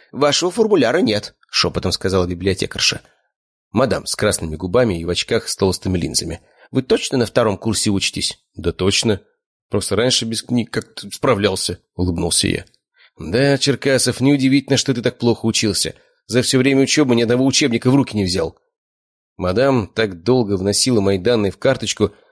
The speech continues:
что я чуть не задремал в кресле. «Что вам принести?» также шепотом спросила она. «Все книги, в которых описываются аномалии», ответил я.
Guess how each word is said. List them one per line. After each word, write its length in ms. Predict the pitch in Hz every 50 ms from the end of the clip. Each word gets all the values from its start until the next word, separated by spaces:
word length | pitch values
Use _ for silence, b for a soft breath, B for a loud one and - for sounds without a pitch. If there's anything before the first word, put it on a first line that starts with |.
| b b
что 200 | - - - 104
я 140 | 104 113 107
чуть 200 | - 120 110 -
не 80 | 110
задремал 400 | 101 104 107 113 120 113 104 78
в 60 | - -
кресле. 440 | - - - - - - 107 - _ _ _ _ _ _ _ _ _ _ _ _
«Что 300 | - - - - 262 254
вам 260 | 202 175 156 143 123 101 B B B -
принести?» 720 | 202 190 151 107 95 - - - - 92 - - - _ _ _ _ _ _ _
также 220 | - 92 87 85 82
шепотом 360 | - - 98 82 82 78 87
спросила 500 | 80 - - 85 82 - - 85 80 80
она. 200 | 80 78 80 80 - _ _ _ _ _ _
«Все 260 | - - - - 151
книги, 320 | 139 - 147 165 160 143 143
в 40 | -
которых 320 | 139 127 135 127 123 -
описываются 580 | 131 123 - 135 123 - 127 123 117 - - 123
аномалии», 560 | 117 110 98 87 80 78 80 78 76 69 - _ _ _ _ _ _ - - _ -
ответил 420 | - - - 82 76 - - 71
я. 200 | 65 58 52 -